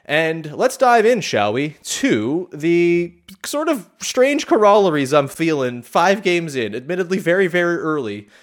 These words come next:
between this Raptors team and the Grizzlies team that went nuts last year and, uh, just went scorched earth on the entire league with Ja Morant leading the way. Look, very differently constructed teams,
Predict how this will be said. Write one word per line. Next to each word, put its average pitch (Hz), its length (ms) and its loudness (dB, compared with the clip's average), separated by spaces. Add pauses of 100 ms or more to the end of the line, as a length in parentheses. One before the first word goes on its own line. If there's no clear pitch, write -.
(200)
between 147 240 -6
this 165 220 -8
Raptors 147 420 -2
team 123 380 -8
and 113 260 -6
the 113 120 -10
Grizzlies 135 540 -8
team 107 360 -14
that 107 200 -6
went 110 220 -10
nuts 123 320 -8
last 101 340 -8
year 101 360 -14
and, 101 440 -16
uh, 107 420 -8
just - 260 -16
went 151 180 -8
scorched 156 400 -6
earth 165 180 -4
on 160 100 -6
the 160 120 -10
entire 160 380 -4
league 147 420 -4 (320)
with 127 180 -10
Ja 123 200 -2
Morant 113 400 -8 (720)
leading 123 240 -6
the 110 100 -4
way. 131 300 -2
Look, - 300 -12 (340)
very 208 300 -4
differently 175 560 -6
constructed 143 680 -10
teams, 117 580 -14